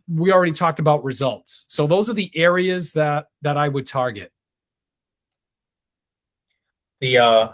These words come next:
Speaker 2: I'm, I'm channeling the, the Marco Brown rule number one: get paid. But seriously, like, it is amazing to me how many, like,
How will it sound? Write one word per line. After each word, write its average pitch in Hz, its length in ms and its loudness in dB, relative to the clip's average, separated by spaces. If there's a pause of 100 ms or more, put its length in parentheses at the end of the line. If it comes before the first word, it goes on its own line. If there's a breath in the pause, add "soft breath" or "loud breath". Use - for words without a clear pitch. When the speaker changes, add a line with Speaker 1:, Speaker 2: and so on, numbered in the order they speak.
(120)
Speaker 2:
I'm, 123 160 -12
I'm 123 160 -4
channeling 131 480 0
the, 113 460 0
the 120 120 -4
Marco 117 380 -2
Brown 113 320 -2
rule 113 140 -8
number 110 200 -8
one: 110 140 -4
get 104 160 -8
paid. 104 380 -8 (480)
But - 120 -2
seriously, 135 480 2
like, 113 180 -4
it 151 120 0
is 151 120 0
amazing 156 440 2
to 147 100 -4
me 139 400 0 (320)
how 151 320 -2
many, 156 600 -2 (240)
like, 156 140 0